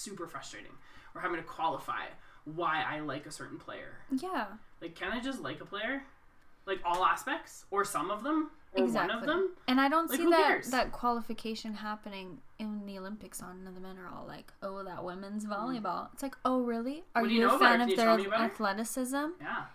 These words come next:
Speaker 2: And what's their record so far? How did they
Speaker 1: Where, where'd
Speaker 2: come
Speaker 1: she go,
Speaker 2: to the
Speaker 1: where'd she go to
Speaker 2: Olympics?
Speaker 1: university?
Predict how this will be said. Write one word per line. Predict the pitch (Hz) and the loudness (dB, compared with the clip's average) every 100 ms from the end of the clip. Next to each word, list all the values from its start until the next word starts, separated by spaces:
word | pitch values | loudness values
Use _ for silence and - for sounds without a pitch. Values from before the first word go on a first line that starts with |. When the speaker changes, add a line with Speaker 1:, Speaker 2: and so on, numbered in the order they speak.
| - | 0
Speaker 2:
And | 277 | 4
what's | 311 359 | 4 2
their | 427 381 | 0 2
record | 359 359 381 339 247 | 0 0 -2 -4 -2
so | 202 185 - | -4 -8 -6
far? | 175 117 226 - - | -6 -6 -10 -16 -6
How | 381 427 | -4 -2
did | 427 | -2
they | 285 262 247 233 _ _ _ - _ - - - - - - | 2 2 0 -4 _ _ _ -20 _ -20 -20 -20 -20 -20 -6
Speaker 1:
Where, | 226 220 254 220 | 0 4 6 6
where'd | 254 311 | 6 8
Speaker 2:
come | 359 | 8
Speaker 1:
she | 349 | 8
go, | |
Speaker 2:
to | 285 | 6
the | 302 | 4
Speaker 1:
where'd | - | 4
she | 294 | 2
go | 339 | 2
to | 339 | 2
Speaker 2:
Olympics? | 302 349 370 | 2 0 -2
Speaker 1:
university? | 214 - | -6 -8